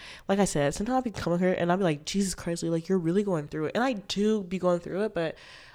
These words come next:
I'm still going through it right now, but not as much. Excuse me, sorry. Um, so yeah, I have a couple things I wanna talk about. So my, I had recorded this episode a long ass time ago, but, like,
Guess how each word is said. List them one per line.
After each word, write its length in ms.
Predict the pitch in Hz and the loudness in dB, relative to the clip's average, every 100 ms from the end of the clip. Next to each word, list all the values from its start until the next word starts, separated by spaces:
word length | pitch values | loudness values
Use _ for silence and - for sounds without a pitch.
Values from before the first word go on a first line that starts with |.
| - | -6
I'm 180 | 196 214 | -6 -4
still 240 | - 185 | -2 -2
going 300 | 196 196 196 | 0 -2 -2
through 180 | 185 170 | -4 -4
it 60 | |
right 180 | 151 147 | -4 -6
now, 380 | 139 143 151 175 | -6 -8 -8 -8
but 340 | 147 139 - _ _ _ | -8 -8 -10 _ _ _
not 240 | 165 165 - | -6 -4 -4
as 100 | - | -6
much. 380 | 64 - - - - - - - _ _ _ _ _ _ _ - - | -10 -12 -16 -18 -12 -10 -10 -12 _ _ _ _ _ _ _ -20 -16
Excuse 280 | - 156 | -10 -10
me, 160 | - 139 | -8 -10
sorry. 380 | - 139 139 156 - - - | -6 -4 -4 -8 -16 -14 2
Um, 540 | 175 170 160 147 147 160 - | 6 8 8 6 2 -8 -6
so 140 | - | 0
yeah, 300 | 196 151 135 - - - - | 2 2 2 4 4 4 4
I 60 | 277 | 6
have 60 | |
a 120 | 339 - | 6 4
couple 240 | 254 233 | 0 2
things 100 | 262 | 4
I 60 | 247 | 4
wanna 100 | 226 | 4
talk 180 | 180 | 2
about. 220 | 190 208 - | 6 6 6
So 200 | 233 - - | 0 -2 -4
my, 280 | 262 330 320 | 2 4 4
I 100 | 240 | 2
had 220 | 339 339 370 | 2 2 2
recorded 340 | 349 180 185 | 2 4 4
this 160 | 196 - | 2 -4
episode 320 | 170 175 185 | -6 -2 0
a 20 | |
long 260 | 156 147 156 | 2 2 2
ass 160 | 151 | 0
time 200 | - 143 | 0 0
ago, 320 | 156 175 180 | 2 2 2
but, 200 | 175 - | 2 2
like, 280 | 165 156 160 | 2 0 -2